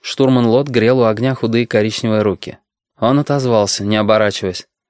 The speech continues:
«Это же закономерный результат. При чём здесь два мальчика?»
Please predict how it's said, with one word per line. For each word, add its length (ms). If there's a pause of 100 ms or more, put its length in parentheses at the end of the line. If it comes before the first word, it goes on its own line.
(320)
«Это 240
же 320
закономерный 680
результат. 540 (260)
При 120
чём 220
здесь 220
два 240
мальчика?» 540